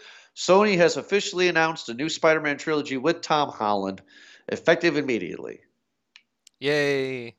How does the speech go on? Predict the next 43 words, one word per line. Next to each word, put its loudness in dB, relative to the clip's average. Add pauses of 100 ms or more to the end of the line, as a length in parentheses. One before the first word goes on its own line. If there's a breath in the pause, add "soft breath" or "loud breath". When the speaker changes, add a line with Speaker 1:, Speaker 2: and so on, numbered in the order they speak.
(220)
Speaker 2:
More, 4
Speaker 1:
Yay. 4
Speaker 2:
more -4
s-, -10 (100)
more -12
Spider-Man. -4 (800)
Speaker 1:
More -2
Spider-Man. 0 (480)
More -6
Spider-Man. -2 (160)
Uh, 8
my, 8
myself, 4
I'm -8
just -10
gonna -6
go -4
with -4
you. -8
I'm -20
just -20
gonna -8
go 2
with -2
you. 0
Uh, 4
I'll 2
make -2
it -6
short 0
and -2
sweet. -2 (280 loud breath)
Uh, 6
I'm, 2
I'm -2
sure 2
since -4
it's -8
a -2
Marvel 2
movie, -2
the -4
action, 0